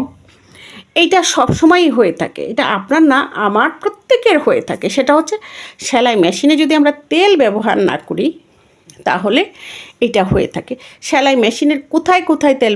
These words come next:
ব্যবহার করতে হয় এবং কিভাবে তেলটা ব্যবহার করবেন, কিভাবে মেশিনের যত্নটা নেবেন, এই নিয়ে আমি কিন্তু কয়েকটা ভিডিও দিয়েছি। ডেসক্রিপশনে অবশ্যই লিঙ্কটা দিয়ে রাখবো,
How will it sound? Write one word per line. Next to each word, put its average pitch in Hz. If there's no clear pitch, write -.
ব্যবহার 247
করতে 254
হয় 285
এবং 220
কিভাবে 320
তেলটা 262
ব্যবহার 233
করবেন, 285
কিভাবে 320
মেশিনের 226
যত্নটা 214
নেবেন, 285
এই 359
নিয়ে 320
আমি 277
কিন্তু 294
কয়েকটা 269
ভিডিও 220
দিয়েছি। 151
ডেসক্রিপশনে 226
অবশ্যই 269
লিঙ্কটা 294
দিয়ে 294
রাখবো, 285